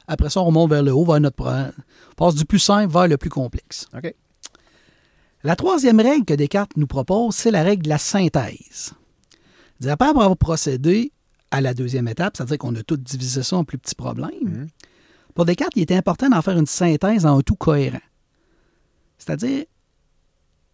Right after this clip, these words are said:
Speaker 1: ce que ça implique d'examiner chaque partie du problème, puis de voir les relations entre cette partie-là. Parce que oui, on les divise en tout-,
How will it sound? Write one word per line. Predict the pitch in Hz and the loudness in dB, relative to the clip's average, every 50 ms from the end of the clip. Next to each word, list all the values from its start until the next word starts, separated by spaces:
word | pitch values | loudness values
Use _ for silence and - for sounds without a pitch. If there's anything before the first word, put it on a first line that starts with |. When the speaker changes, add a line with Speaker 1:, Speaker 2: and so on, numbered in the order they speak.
| _ _ _ _ _ _ _ _ _ - | _ _ _ _ _ _ _ _ _ -14
Speaker 1:
ce | - - | -12 -6
que | - 269 269 | -2 -2 -2
ça | - - | 0 2
implique | 302 285 226 190 - 240 262 262 | 2 2 2 2 0 -2 -2 0
d'examiner | 196 165 151 151 170 160 156 160 190 208 | 0 -2 0 2 2 4 4 4 4 4
chaque | - - - 262 - _ - | 4 2 0 0 -4 _ -4
partie | - - - - - - 240 | -4 -4 -4 -6 -12 -10 -8
du | 208 165 139 | -8 -8 -6
problème, | - 143 135 127 120 127 123 135 196 262 269 254 233 208 175 165 151 _ _ _ _ _ _ _ _ _ _ _ _ _ _ _ _ | -6 -4 -4 -4 -4 -4 -4 -4 -4 -4 -4 -4 -4 -4 -6 -8 -10 _ _ _ _ _ _ _ _ _ _ _ _ _ _ _ _
puis | - 247 | -2 0
de | 214 | 2
voir | 185 233 285 | 4 4 4
les | 254 190 165 | 6 6 6
relations | 151 185 214 226 220 208 196 175 - - 214 226 226 185 | 6 6 4 6 4 4 2 0 0 0 2 2 2 2
entre | 147 139 - | 2 -2 -2
cette | 151 139 | -6 -10
partie-là. | - - - - - - - - - _ _ _ _ _ _ _ _ _ _ _ _ _ _ _ _ _ _ _ _ _ _ _ _ _ | -10 -12 -14 -12 -10 -12 -12 -12 -16 _ _ _ _ _ _ _ _ _ _ _ _ _ _ _ _ _ _ _ _ _ _ _ _ _
Parce | - 143 127 - | -12 -10 -8 -4
que | - | -2
oui, | 143 143 202 277 | 0 2 4 4
on | 285 208 | 4 4
les | 160 147 | 4 2
divise | 135 127 135 139 180 208 196 165 | 0 -2 -2 -2 0 0 0 -2
en | 135 120 110 _ - - _ _ | -2 -4 -8 _ -20 -20 _ _
tout-, | - - | -20 -20